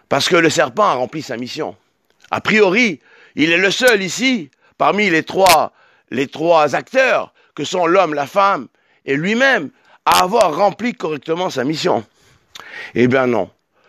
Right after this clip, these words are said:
Le serpent remplit sa mission quand il tente. Il essaye de, de susciter la faute. Mais sa mission est remplie lorsque l'homme ne faute pas.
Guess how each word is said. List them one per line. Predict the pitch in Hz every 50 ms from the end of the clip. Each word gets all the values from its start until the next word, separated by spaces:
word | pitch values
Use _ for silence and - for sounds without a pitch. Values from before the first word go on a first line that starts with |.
| _ _ _ _ _
Le | - - 160
serpent | 160 - 262 254 - - - 247 247 214 180
remplit | 156 226 247 240 190 - 277 294 254
sa | 196 226 220
mission | 220 226 190 - - 247 262 262 247
quand | - - 269 208 -
il | 226 247 254 254 247 - - _ _ -
tente. | 349 370 285 220 160 - - - - - _ _ _ _ _ - - - _ _ -
Il | 175 185 214
essaye | 240 233 220 - 254 262 262 254 240 - _ _ _ _ -
de, | 135 139 196 214 214 208 185 - _ _ _ _ _ _ _ _ _ _ _ _ _ _ -
de | 131 165 180
susciter | 180 - 339 339 - - 294 262 - 311 311 285
la | 254 226
faute. | 160 190 208 165 127 110 _ _ _ _ _ _ _ _ _ _ _ _ _ _ _
Mais | - 131 170 180 175 160 - _ _ -
sa | - - 202 202
mission | 233 269 233 - - 311 277 240 -
est | 196 214 202
remplie | 175 196 220 226 220 - 277 320 359 339 302 - -
lorsque | - 196 220 196 - - -
l'homme | 202 202 208 208 185 175
ne | 160 139
faute | - - 123 - _
pas. | - 95 90 _